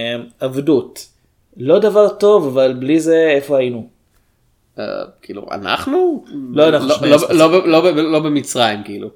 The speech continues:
Speaker 2: אני מניח.
Speaker 1: אה, לא יודע. לא באמת השתמשו באבנים
Speaker 2: אז
Speaker 1: כדי
Speaker 2: אנחנו עושים את
Speaker 1: לבנות.
Speaker 2: הפרק הזה בזה שאתה אומר, "עבדות, זה לא כזה נורא." אתה
Speaker 1: לא.
Speaker 2: בטוח שזה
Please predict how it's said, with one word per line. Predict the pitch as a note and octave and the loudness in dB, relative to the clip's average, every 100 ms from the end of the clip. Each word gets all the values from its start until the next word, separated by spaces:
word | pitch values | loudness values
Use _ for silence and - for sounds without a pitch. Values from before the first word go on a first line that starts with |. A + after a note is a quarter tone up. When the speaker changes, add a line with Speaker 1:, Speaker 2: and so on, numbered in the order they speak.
| - | -18
Speaker 2:
אני | A#2 | -16
מניח. | G#2+ G#2 G#2+ - _ _ _ - | -14 -12 -12 -14 _ _ _ -18
Speaker 1:
אה, | C#2+ D2+ D#2+ E2 A#2 | -16 -14 -14 -16 -12
לא | C3 | -10
יודע. | A#2+ A2+ D3+ _ _ _ _ _ _ _ _ _ _ _ _ - | -8 -10 -12 _ _ _ _ _ _ _ _ _ _ _ _ -4
לא | C3+ | 0
באמת | G3 G3+ | 0 0
השתמשו | E3+ C3+ B2 C#3 | -4 -10 -4 0
באבנים | B2+ D#3 | 2 2
Speaker 2:
אז | D#3+ | 2
Speaker 1:
כדי | - | 2
Speaker 2:
אנחנו | D#3 - | 0 0
עושים | G3+ | 0
את | A3 | 0
Speaker 1:
לבנות. | G3 G3+ | 2 2
Speaker 2:
הפרק | - | 4
הזה | G3 | 4
בזה | D#3+ D#3 | 4 2
שאתה | - E3 | 0 0
אומר, | D#3+ D#3+ | 2 2
"עבדות, | F3+ F3+ A3+ F3 | 2 2 4 4
זה | F3 | 6
לא | G3+ G4 | 4 6
כזה | F#4+ A3 C#4 | 6 6 2
נורא." | E4+ E4+ G4 F#4+ - | 0 0 -2 -2 -12
אתה | - - | -2 4
Speaker 1:
לא. | E3+ | 6
Speaker 2:
בטוח | A3 A#3+ | 6 6
שזה | A3+ F#3+ G3+ | 4 2 2